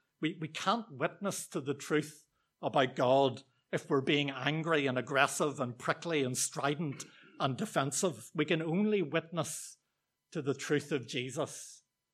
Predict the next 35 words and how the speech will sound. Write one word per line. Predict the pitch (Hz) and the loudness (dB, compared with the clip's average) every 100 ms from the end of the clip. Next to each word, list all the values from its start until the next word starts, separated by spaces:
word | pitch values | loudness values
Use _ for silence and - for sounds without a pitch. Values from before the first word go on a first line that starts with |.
| _ _ | _ _
in | 202 143 | -6 -4
the | 131 | -4
way | 127 127 135 180 | 0 2 4 4
of | 175 143 | 0 -4
Jesus, | 180 175 135 - - - - _ _ - - - _ _ | -6 -6 -10 -14 -18 -20 -20 _ _ -18 -18 -18 _ _
which | - 139 | -10 -4
is | 147 131 | -4 -2
the | 143 | 4
way | 139 139 | 6 6
of | 147 123 | 6 2
the | 139 | -4
servant | - 131 131 131 117 - _ _ _ - | -2 0 0 -4 -6 -16 _ _ _ 0
of | 135 | 4
Isaiah | 131 131 123 | 6 6 6
forty-two. | 120 143 123 113 123 120 147 _ _ _ _ _ _ _ _ _ - | 4 0 -2 -2 -4 -6 -8 _ _ _ _ _ _ _ _ _ -14
Um, | 139 113 113 - _ _ _ _ _ | -10 -10 -12 -18 _ _ _ _ _
I | 175 | -2
found | 165 160 | 4 4
myself | 151 147 - | 6 4 2
thinking | 143 151 | 0 2
this | 131 127 | 2 0
week, | 135 127 - _ _ _ _ _ | 0 -2 -4 _ _ _ _ _
um, | 127 113 120 - _ | -8 -8 -8 -14 _
and | 156 | -8
I | 131 | -4
think | 160 | 0
this | 147 135 | 0 -2
is | 127 | -2
really | 139 127 | -2 -2
important, | 117 135 127 147 - | -2 -4 -4 -8 -12
it's | - 170 | -6 -4
a | |
mistake | 139 - - 175 165 190 - | -2 -2 0 4 4 2 -4
to | 190 | -4
think | - 185 165 - | 0 2 0 -4